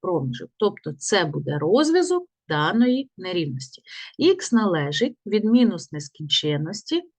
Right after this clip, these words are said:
до мінус шести в об'єднанні від п'яти до плюс нескінченності. Що стосується розв'язування даних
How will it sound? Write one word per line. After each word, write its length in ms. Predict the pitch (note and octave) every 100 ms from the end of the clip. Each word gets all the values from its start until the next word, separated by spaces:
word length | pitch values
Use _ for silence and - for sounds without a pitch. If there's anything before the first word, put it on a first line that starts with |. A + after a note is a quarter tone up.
| _ -
до 360 | F3 A3+ A3
мінус 420 | F3 F#3+ E3+ D3
шести 680 | - - - - E3+ B3 - _ -
в 100 | F3
об'єднанні 920 | A3 A#3+ F3 E3 D#3 D3 D3 G3+ D#4+
від 260 | G#3+ F#3+ -
п'яти 500 | D3+ D3 - A#3+ E4+
до 200 | A3+ D3+
плюс 440 | - G3 C#4+ -
нескінченності. 1040 | D#3 F3 - E3 D3+ - B2+ - - - - _ _ - - - - - - - - - _ _ _ _
Що 280 | - D4+ D#4
стосується 760 | A#3 G#3 - A#3 C#4+ F4 G#4 G4
розв'язування 840 | B3 E3 F3+ G#3+ A#3+ D4 C4+ B3+
даних 460 | E3 E3+ G3 G#3+